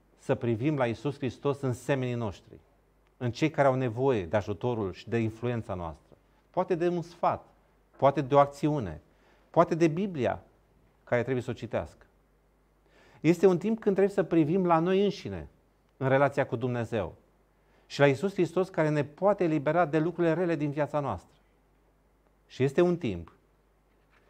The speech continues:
să privim la cer, când izbăvirea noastră este aproape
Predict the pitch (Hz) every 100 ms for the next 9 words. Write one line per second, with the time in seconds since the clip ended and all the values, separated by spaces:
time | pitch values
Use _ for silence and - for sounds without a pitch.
0 | _ - 123 117 110 143 139 127 - 92
1 | 82 - _ _ _ _ _ _ - 135
2 | 123 101 113 104 143 143 117 120 123 127
3 | 120 - 107 - 117 110 92 90